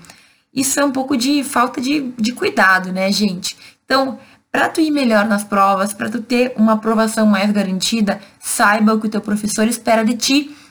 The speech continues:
e faça tudo o que tu puder pra alcançar isso que ele espera, pra atingir essa expectativa. Na maioria das vezes, a gente não quer que vocês sejam perfeitos, a gente não quer que tu já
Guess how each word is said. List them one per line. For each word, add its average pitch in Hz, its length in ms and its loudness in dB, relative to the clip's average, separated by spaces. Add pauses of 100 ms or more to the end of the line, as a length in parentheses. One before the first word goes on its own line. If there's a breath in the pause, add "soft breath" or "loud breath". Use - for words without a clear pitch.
(120)
e 254 80 -2
faça 254 400 0
tudo 302 320 0
o 294 40 0
que 294 80 -2
tu 247 120 -4
puder 240 400 0
pra 240 140 2
alcançar 240 920 0 (260 loud breath)
isso 208 280 -2
que 196 100 -8
ele 185 80 -6
espera, 175 340 -4
pra 196 180 -2
atingir 220 720 0
essa - 240 -6
expectativa. 165 760 -10 (340 soft breath)
Na 202 200 2
maioria 254 420 0
das 214 240 0
vezes, 208 460 -2 (180 loud breath)
a 196 120 -2
gente 208 180 -2
não 269 160 0
quer 226 160 -2
que 240 140 -6
vocês 240 260 -2
sejam 220 240 0
perfeitos, 190 720 -4 (260 loud breath)
a 185 120 2
gente 208 240 2
não 226 180 0
quer 214 180 0
que 214 120 -2
tu 233 160 -4
já 214 280 0